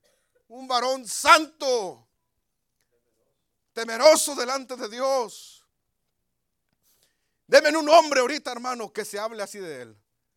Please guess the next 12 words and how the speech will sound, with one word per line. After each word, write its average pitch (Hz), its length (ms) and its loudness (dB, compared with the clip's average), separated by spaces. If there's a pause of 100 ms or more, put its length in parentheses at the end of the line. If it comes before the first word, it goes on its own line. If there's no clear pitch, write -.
(440)
Denmelo 285 460 4
ahorita. 214 360 -12 (1400)
Así 160 360 -6
como 214 300 -6
Dios 208 220 -10
lo 208 80 -10
estaba 190 300 -10
presentando. 151 720 -20 (1400)
Como 147 200 -16
un 214 120 -8
hombre 220 300 -12
perfecto, - 760 -20